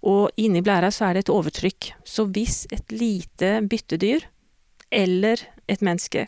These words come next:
kommer borti den blæra, så vil den eksplodere, og da skyter harpunen ut sammen med giftstoff og borer seg inn i byttedyret eller inn i huden vår, og da svir det. Så dette er en måte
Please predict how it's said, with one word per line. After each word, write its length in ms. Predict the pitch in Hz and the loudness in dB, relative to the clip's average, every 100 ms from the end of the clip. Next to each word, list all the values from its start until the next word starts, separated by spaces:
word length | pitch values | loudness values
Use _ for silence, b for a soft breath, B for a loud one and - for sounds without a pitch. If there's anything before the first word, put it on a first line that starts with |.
| - | -4
kommer 200 | 190 190 | -2 0
borti 380 | 190 - - 190 | -2 -4 -2 0
den 240 | 160 160 180 | 0 0 0
blæra, 320 | 170 165 226 B B | 2 0 -2 B B
så 160 | - 202 | -4 0
vil 160 | 185 180 | 2 2
den 120 | 165 | 0
eksplodere, 680 | 175 - 185 170 165 208 294 190 | -4 -2 0 2 2 0 0 -2
og 80 | 180 | -2
da 80 | 196 | -2
skyter 520 | - 220 247 240 - | -2 -2 0 -2 -2
harpunen 600 | 226 - 202 185 196 190 | -4 -2 0 2 2 2
ut 120 | 220 | -2
sammen 400 | - 180 175 190 | -2 0 2 2
med 140 | 196 170 | 2 0
giftstoff 560 | - - - 254 - - | -2 -6 -2 -2 0 -2
og 100 | 196 | 0
borer 240 | 208 151 - | 2 0 -2
seg 240 | 170 156 | -2 0
inn 180 | 196 226 b b b b | 0 -2 b b b b
i 160 | - 180 | -4 0
byttedyret 680 | 202 185 175 196 247 339 - | 0 0 2 2 2 -2 -2
eller 520 | - 214 233 247 285 | -2 0 0 0 0
inn 240 | - 220 | 0 0
i 80 | 226 | 2
huden 320 | 202 175 170 | 2 0 0
vår, 240 | 170 - 180 | 0 0 0
og 80 | 180 | -2
da 80 | |
svir 320 | 180 180 175 - | 0 -2 -2 -4
det. 80 | B B B B B B B B B | B B B B B B B B B
Så 160 | - 214 | -2 0
dette 220 | 214 247 | 2 2
er 80 | 233 | 2
en 80 | 233 | 2
måte 320 | 214 - | 0 0